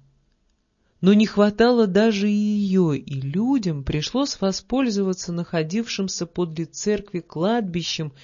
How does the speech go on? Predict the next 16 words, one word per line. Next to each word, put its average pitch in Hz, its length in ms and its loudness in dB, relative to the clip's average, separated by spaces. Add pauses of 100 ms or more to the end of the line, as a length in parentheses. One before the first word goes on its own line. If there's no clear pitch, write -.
(240)
и 170 60 -6
его 180 360 0
колодами 202 760 -2
под 139 220 -4
крестами. 151 800 -6 (680)
На 156 100 -4
колодах 156 580 0
виднелись 151 500 -4
принесённые 151 920 -4
в - 80 -20
храм 151 400 -2
для 143 160 0
освящения 143 760 -4
пасхи, 147 840 -4 (340)
яйца, 165 840 -4
куличи, 139 1000 -6